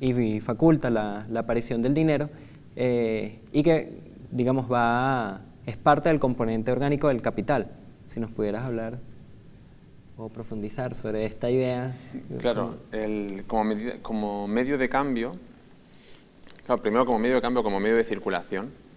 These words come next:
Speaker 2: ¿no? Como medio de circulación, el, el dinero tiene un, tiene una función, ¿no? Que, que digamos que sería distinta a la tercera determinación que creo que te,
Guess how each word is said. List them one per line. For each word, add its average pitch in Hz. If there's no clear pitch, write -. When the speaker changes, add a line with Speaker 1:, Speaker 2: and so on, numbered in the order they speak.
Speaker 2:
¿no? 101
Como 90
medio 98
de 101
circulación, 104
el, 90
el 98
dinero 98
tiene 104
un, 92
tiene 98
una 98
función, 85
¿no? 104
Que, 85
que -
digamos 90
que -
sería 101
distinta 113
a -
la 107
tercera 98
determinación 98
que 92
creo 90
que 90
te, 90